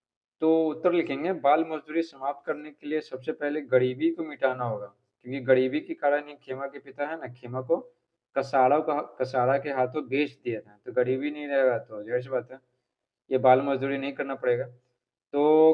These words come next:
क्या लिखेंगे, बाल मजदूरी समाप्त करने के लिए सबसे पहले गरीबी को, गरीबी को मिटाना होगा, जिससे गरीब आदमी अपने बच्चों को मजदूरी करने नहीं भेजेगा।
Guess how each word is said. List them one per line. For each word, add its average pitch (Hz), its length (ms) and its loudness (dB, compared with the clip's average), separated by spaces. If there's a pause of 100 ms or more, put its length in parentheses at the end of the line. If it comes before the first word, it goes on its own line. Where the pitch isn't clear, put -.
क्या 160 160 8
लिखेंगे, 160 420 0
बाल 139 300 4
मजदूरी 156 280 -8
समाप्त 151 420 -6
करने 143 240 -8
के - 100 -18
लिए 160 100 2
सबसे 131 320 -8
पहले 156 220 -6
गरीबी 127 440 -2
को, 165 320 -12 (220)
गरीबी 127 380 -2
को 160 180 0
मिटाना 143 520 -2 (560)
होगा, 117 380 -2 (580)
जिससे 131 200 2
गरीब 156 300 6
आदमी 139 260 4
अपने 147 220 -8
बच्चों 131 440 -4
को 170 220 0
मजदूरी 131 420 -4
करने 147 320 -2
नहीं 131 240 -8
भेजेगा। 120 400 -8